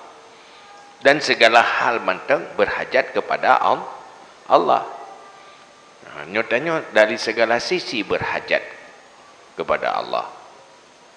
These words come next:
Berhajat kepada, berhajat lem, lem li Allah kepada makhluk-makhluk kata. Allah hana, hana tapu.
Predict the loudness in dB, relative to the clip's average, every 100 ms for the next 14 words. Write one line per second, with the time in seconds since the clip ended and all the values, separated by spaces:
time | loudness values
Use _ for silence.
0 | -8 -6 -4 -2 0 0 -2 -8 -4 -4
1 | -2 -4 -4 -4 -2 -2 -2 -4 -2 -2
2 | -2 -4 0 2 2 -2 -4 -2 -2 -4
3 | -8 -6 -4 -2 -2 -4 -6 -8 -6 -8
4 | -8 -8 -8 -8 -10 -14 -20 -20 -20 -20
5 | -20 -20 -20 -20 -20 -20 -20 -20 -10 -4
6 | -2 0 -2 -4 -4 -4 -6 -10 -12 -18